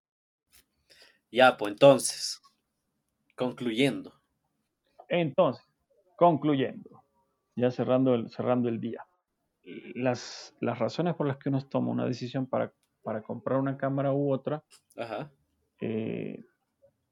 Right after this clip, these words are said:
Speaker 2: tienen que ser, primero, es, ¿puedes manejar el flujo de trabajo o qué flujo de trabajo tienes con tus clientes? El nivel de producción como tal, o sea,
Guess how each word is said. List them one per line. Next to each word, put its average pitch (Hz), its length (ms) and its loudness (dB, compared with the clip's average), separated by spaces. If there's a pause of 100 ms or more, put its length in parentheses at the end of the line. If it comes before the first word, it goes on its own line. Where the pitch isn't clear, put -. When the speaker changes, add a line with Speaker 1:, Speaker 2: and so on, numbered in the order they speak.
(260)
Speaker 2:
tienen 117 260 -4
que - 120 -10
ser, 123 580 -2
primero, 120 720 -2 (1160)
es, - 520 -16 (440)
¿puedes 139 180 2
manejar 135 380 0
el 123 100 -2
flujo 135 280 -2
de 123 80 -2
trabajo 147 500 -2
o - 200 -6
qué 131 120 -8
flujo 127 300 -6
de 117 60 -4
trabajo 117 440 -2
tienes 135 260 -6
con 120 140 -8
tus - 160 -14
clientes? 165 640 -8 (840)
El 120 80 -2
nivel 120 200 0
de 127 80 -10
producción 131 640 -8
como - 280 -8
tal, - 280 -4 (140)
o 143 60 -14
sea, - 260 -6